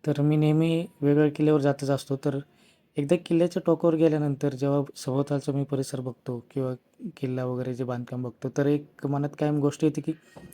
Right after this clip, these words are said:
एवढ्या कमी रिसोर्सेसमध्ये देखील त्या लोकांनी इतकं चांगले वास्तू उभारल्या, इतक्या चांगल्या गोष्टी केल्या. एक, एकदम म्हणजे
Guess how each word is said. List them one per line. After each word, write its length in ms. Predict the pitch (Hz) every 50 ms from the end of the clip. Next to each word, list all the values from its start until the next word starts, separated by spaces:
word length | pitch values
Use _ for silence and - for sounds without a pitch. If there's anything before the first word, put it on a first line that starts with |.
| - _ _ _ _ _ _ _ -
एवढ्या 240 | 147 147 156 160 160
कमी 260 | - 160 156 160 160
रिसोर्सेसमध्ये 720 | 160 160 - 170 156 151 - 160 - - 160 156 143 151
देखील 360 | 147 156 151 - 160 156 147
त्या 100 | 160 151
लोकांनी 380 | 147 147 143 - 151 147 147 147
इतकं 280 | 143 147 - - - 160
चांगले 340 | 160 - 151 151 147 151
वास्तू 340 | 151 147 143 143 - 143 143
उभारल्या, 360 | 135 131 131 127 127 131 131
इतक्या 260 | 135 135 - - 143 -
चांगल्या 260 | 143 139 143 143 139
गोष्टी 280 | 139 139 135 - 139
केल्या. 280 | 131 - 127 123 123 120 - _ _ _ _ _ _ _ _ _ _ _ _ _ _ _ _ _
एक, 180 | - 151 147 147 - _ -
एकदम 300 | 160 143 143 143 170 170
म्हणजे 580 | 170 165 160 156 143 143 139 143 160 165 165